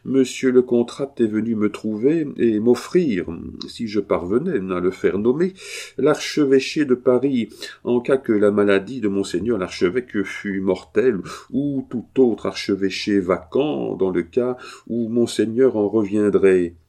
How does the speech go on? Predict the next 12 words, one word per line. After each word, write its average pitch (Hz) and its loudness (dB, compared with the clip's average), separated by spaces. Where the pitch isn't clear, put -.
Fi », 90 -4
dit 82 -10
le 85 -2
maréchal 82 -2
d'un 80 0
air 82 2
de 80 -2
dégoût, « 85 -4
voilà 95 2
une 92 0
vilaine 85 4
proposition, 80 -2